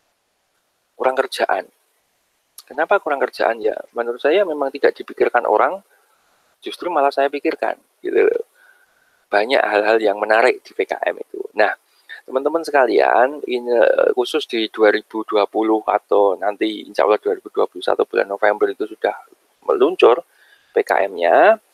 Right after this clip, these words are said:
Coba saya terangkan sedikit. Jadi P K M ini itu adalah sebuah program dari pemerintah, ya, dari Dikti,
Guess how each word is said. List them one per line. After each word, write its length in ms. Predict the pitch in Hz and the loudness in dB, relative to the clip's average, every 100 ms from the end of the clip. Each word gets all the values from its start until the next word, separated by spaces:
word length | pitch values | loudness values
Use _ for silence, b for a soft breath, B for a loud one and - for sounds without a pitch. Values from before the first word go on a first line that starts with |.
| B B B B B B B B B | B B B B B B B B B
Coba 220 | - 113 | 0 2
saya 160 | 123 120 | 2 2
terangkan 320 | 117 117 117 | 2 2 0
sedikit. 400 | - 107 - 95 | -2 -10 -8 -4
Jadi 240 | 98 120 | -2 -2
P 160 | - 143 | 0 0
K 240 | - 98 | 2 2
M 160 | 135 - | 0 -4
ini 560 | 143 147 95 98 104 113 | -12 -12 -12 -12 -12 -10
itu 180 | 123 135 131 | -6 0 0
adalah 340 | - 117 117 B B B - - - _ _ _ _ _ _ _ _ _ _ _ _ _ _ _ _ _ _ _ _ | 2 2 0 B B B -18 -18 -18 _ _ _ _ _ _ _ _ _ _ _ _ _ _ _ _ _ _ _ _
sebuah 480 | - 104 101 101 98 - - | -8 -2 2 2 0 -6 0
program 640 | 110 - - 92 87 98 | 0 0 0 2 0 -4
dari 240 | 104 101 | -8 -4
pemerintah, 640 | 107 107 107 101 90 113 - 104 | -2 -2 -2 0 0 0 -4 -4
ya, 80 | 113 | -2
dari 160 | 117 - | -4 -6
Dikti, 480 | - - - 135 | -16 -14 -6 -6